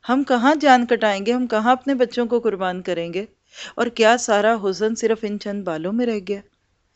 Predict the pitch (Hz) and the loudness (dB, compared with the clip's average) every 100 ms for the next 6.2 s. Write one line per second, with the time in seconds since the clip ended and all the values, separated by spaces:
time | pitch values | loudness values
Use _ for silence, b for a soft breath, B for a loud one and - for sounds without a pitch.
0 | B B 247 254 - 220 202 180 180 190 | B B -4 -2 -2 -2 -2 -6 -4 -8
1 | - 165 170 160 - 165 _ _ B B | -6 -8 -8 -10 -12 -20 _ _ B B
2 | - 233 254 254 262 240 214 220 214 208 | 0 4 4 2 -2 2 2 2 -2 -2
3 | 240 - 208 - 196 220 220 - 202 240 | -2 0 -2 0 2 2 2 0 -2 -2
4 | 233 208 233 233 233 214 190 226 240 240 | 0 -2 0 -2 -2 -2 -4 -4 -4 -2
5 | 220 233 233 233 226 196 196 240 240 226 | -2 -2 -2 -4 -4 -6 -2 -4 -2 -2
6 | 226 277 | 0 0